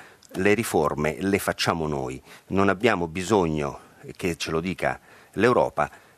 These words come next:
e quindi faremo, eh, faremo le riforme". Oggi Renzi è alla Camera e il, eh, e c'è molta attesa per il, per il discorso pe-, che farà, eh, dopo appunto, dopo un po' la reprimenda o il dialogo a distanza con,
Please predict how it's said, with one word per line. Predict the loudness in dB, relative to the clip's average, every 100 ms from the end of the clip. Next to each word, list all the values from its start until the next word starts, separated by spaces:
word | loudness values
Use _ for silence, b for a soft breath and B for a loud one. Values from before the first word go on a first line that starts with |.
| _
e | -8
quindi | -2 -2 -2 -4
faremo, | -2 0 0 0 -4 -6
eh, | -8 -8
faremo | -2 0 0
le | 0
riforme". | -2 -6 -8 -6 -8 0
Oggi | 2 2 2
Renzi | 2 2 -2 -4 -6
è | -2 2
alla | 4 2
Camera | 0 -4 -6 -10 B B B _
e | -2
il, | -2 -4 -4 -2
eh, | -2 -4 -6 -10
e | -10
c'è | -4
molta | 0 0 0 -2
attesa | 0 0 0
per | -6 -6
il, | -6 -6 -8 -10 _
per | -4
il | -4
discorso | -4 -2 0 0 -2
pe-, | -8 -6
che | -6
farà, | 0 0 0 -6 b b b b -14
eh, | -12 -12 -14
dopo | -4 2 2 2
appunto, | -4 -2 -2 -2 -2
dopo | -2 0
un | -2
po' | 2
la | 2
reprimenda | 2 -2 0 2 2 -2 -2
o | -2 -2
il | -4 -4 -4 -4
dialogo | 0 2 2 0
a |
distanza | -2 -4 -4 -4 -4 -10 -14 B B B B
con, | -2 2 2 2 -2